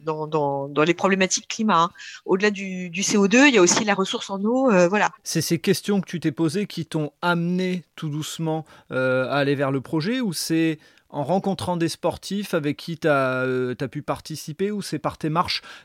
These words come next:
Speaker 2: Comment ce projet,
Speaker 1: C'est par
Speaker 2: justement,
Speaker 1: mes
Speaker 2: est-il
Speaker 1: marches.
Speaker 2: D'accord,
Speaker 1: <laughs>
Speaker 2: ok, c'est par les marches. Et,
Speaker 1: Ce sont
Speaker 2: et
Speaker 1: par
Speaker 2: ju-,
Speaker 1: mes marches.
Speaker 2: et justement, alors, euh,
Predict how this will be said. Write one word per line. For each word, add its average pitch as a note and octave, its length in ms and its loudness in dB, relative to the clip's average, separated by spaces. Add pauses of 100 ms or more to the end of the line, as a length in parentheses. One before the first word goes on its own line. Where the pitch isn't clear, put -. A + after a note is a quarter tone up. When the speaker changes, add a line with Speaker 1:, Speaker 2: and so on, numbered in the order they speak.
Speaker 2:
Comment F#3+ 220 -2
ce G3+ 160 -4
projet, F#3 520 2
Speaker 1:
C'est E3 200 2
par C4+ 120 4
Speaker 2:
justement, - 40 0
Speaker 1:
mes A#3 80 6
Speaker 2:
est-il A#3+ 100 6
Speaker 1:
marches. C#4+ 420 2 (300)
Speaker 2:
D'accord, C#3 560 2 (100)
Speaker 1:
<laughs> - 60 -18
Speaker 2:
ok, D#3 320 0
c'est C#3 160 -6
par C#3 160 -2
les C#3 80 0
marches. C3 360 -6 (600)
Et, D3 180 2 (120)
Speaker 1:
Ce A3+ 60 2
sont - 140 0
Speaker 2:
et E3+ 60 6
Speaker 1:
par F#3 140 4
Speaker 2:
ju-, F3+ 40 -2
Speaker 1:
mes F3 120 -6
marches. - 380 -12 (120)
Speaker 2:
et D3 40 0
justement, F3+ 460 2
alors, C3 340 0
euh, D3 200 0